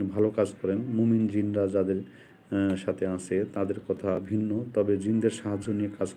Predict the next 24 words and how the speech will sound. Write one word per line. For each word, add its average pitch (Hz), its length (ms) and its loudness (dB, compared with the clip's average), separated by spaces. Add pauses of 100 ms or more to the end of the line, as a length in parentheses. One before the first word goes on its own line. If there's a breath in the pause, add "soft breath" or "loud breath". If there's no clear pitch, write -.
করা 104 180 -2 (360 loud breath)
মোটেই, 113 320 0
আহ, 104 520 -6
উচিত 117 220 -10 (140)
নয়। 98 260 -4 (1200 loud breath)
তো 113 400 6 (120)
সেজন্যই 147 520 8
আমি 143 140 6
বলতেছি 123 380 4
যে 117 140 2
তান্ত্রিক 135 840 2
এবং 123 520 2
কবিরাজ 117 540 8
যারা 104 340 2 (140)
জিনগুলো, 107 600 2 (240)
যে 104 160 -2
শয়তানগুলো 107 720 2
যারা 98 200 2
জিন 107 340 2
লেলিয়ে 101 400 2
দেয়, 95 300 2
মানুষের 98 420 0
ক্ষতি - 300 -8
করে, 95 260 2